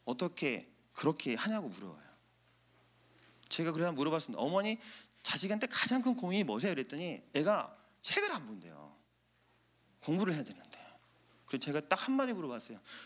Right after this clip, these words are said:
"어머니, 하나만 좀 질문해 볼게요. 어머니, 책 보세요?" 그랬더니 대답을 안 해요. <laughs> 음... 어,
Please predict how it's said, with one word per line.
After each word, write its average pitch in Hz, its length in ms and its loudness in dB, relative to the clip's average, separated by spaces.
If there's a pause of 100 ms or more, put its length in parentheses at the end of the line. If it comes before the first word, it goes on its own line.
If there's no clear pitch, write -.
(120)
"어머니, 135 220 4
하나만 254 340 4
좀 151 100 -8
질문해 131 340 -6
볼게요. 104 360 -8 (1200)
어머니, 104 280 -2
책 165 180 2
보세요?" 110 460 -4 (1500)
그랬더니 135 500 0 (320)
대답을 139 360 2
안 101 120 -10
해요. 90 120 -14
<laughs> - 60 -20 (640)
음... 123 180 -20 (4000)
어, 135 220 4